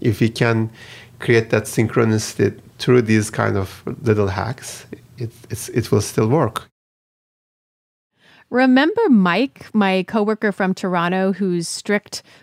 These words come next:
Speaker 2: morning rituals and Magic the Gathering sessions helped him to be more creative? Now that those rituals aren't available, he's got a problem to solve.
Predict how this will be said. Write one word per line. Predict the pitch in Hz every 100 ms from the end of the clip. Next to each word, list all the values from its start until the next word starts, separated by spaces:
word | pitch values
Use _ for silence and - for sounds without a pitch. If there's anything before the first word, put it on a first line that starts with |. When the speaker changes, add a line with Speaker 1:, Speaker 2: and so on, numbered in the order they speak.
| -
Speaker 2:
morning | 196 196 196
rituals | 185 180 208 190 190 185
and | 175 165 165
Magic | 175 180 175
the | 180
Gathering | 165 165 180 185 185
sessions | - 190 196 185 190
helped | 196 180
him | 180 180
to | 175
be | 175
more | 170 165
creative? | - 170 170 220 285 - _ _ _ _ _ _ _ _
Now | - 214 311
that | 320 220 -
those | 254 294 302
rituals | 202 185 - 170
aren't | - 180 170
available, | 165 165 165 165 156 156 -
he's | - 262 247
got | 233
a | 190
problem | 165 147 -
to | -
solve. | - - - -